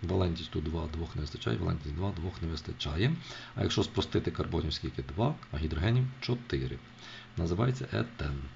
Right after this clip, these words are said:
Етен. Якщо брати гомологічний ряд, гомологічний ряд, то дивіться,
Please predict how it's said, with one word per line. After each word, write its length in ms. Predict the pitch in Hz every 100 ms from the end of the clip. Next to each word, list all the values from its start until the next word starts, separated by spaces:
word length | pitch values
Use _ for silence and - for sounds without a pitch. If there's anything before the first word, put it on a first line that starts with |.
| - - - - - - -
Етен. 340 | 113 - - 60 - - - - - - - - - - - - - - -
Якщо 300 | 101 - 165
брати 500 | - 123 101 120 98
гомологічний 760 | 90 95 101 92 113 - 87
ряд, 240 | 78 90 135 - - - - - - - - 107 80
гомологічний 1500 | 90 92 90 85 85 82 80 82 71 76 80 73 - 69 73 69 - - - - - - - - - - - - - - - - - - - - 87 76 76
ряд, 260 | 120 147 - - - - - - - - - - - - - - - -
то 60 |
дивіться, 400 | 78 76 76 71